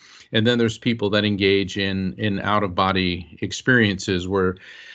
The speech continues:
they're able to take their consciousness and, you know, project it from beyond, uh, the physical confines of the body. And the thing is, Tonio, that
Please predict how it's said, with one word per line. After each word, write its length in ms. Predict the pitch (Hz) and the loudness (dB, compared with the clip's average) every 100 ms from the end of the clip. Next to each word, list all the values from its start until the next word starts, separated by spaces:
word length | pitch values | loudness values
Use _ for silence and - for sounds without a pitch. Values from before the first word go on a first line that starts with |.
| - | -4
they're 260 | 104 107 95 | 2 4 4
able 280 | 107 104 | 2 0
to 160 | 95 101 | -2 -6
take 280 | - 104 98 | 0 -2 0
their 100 | 92 | -4
consciousness 920 | - 110 104 107 92 107 95 95 - | 0 0 0 -4 -8 -4 -2 -4 -8
and, 540 | 101 101 95 95 92 - - | -6 -4 -2 -4 -6 -10 -6
you 100 | 110 | -4
know, 100 | 85 | -2
project 600 | - 110 - 117 98 104 | -2 -2 2 2 2 -2
it 160 | - | -6
from 260 | - 107 92 | -4 -4 -2
beyond, 640 | 101 98 104 104 98 90 | -2 0 0 -2 -2 -2
uh, 220 | 90 90 | -2 -2
the 120 | 85 82 | -6 -2
physical 380 | 117 98 92 | -2 0 -4
confines 640 | 87 120 110 101 95 92 90 | -2 2 2 0 -2 -4 -6
of 80 | 87 | -4
the 60 | |
body. 420 | 90 151 135 78 - - - - - | 2 4 2 -2 -14 -20 -20 -12 -2
And 120 | 139 | 0
the 60 | 147 | 2
thing 220 | 294 285 | 2 2
is, 140 | 202 | 0
Tonio, 420 | - 120 107 82 - - - - - | 2 2 2 0 -6 -20 -20 -20 -16
that 600 | 117 160 156 147 - - | 0 4 6 4 -2 -16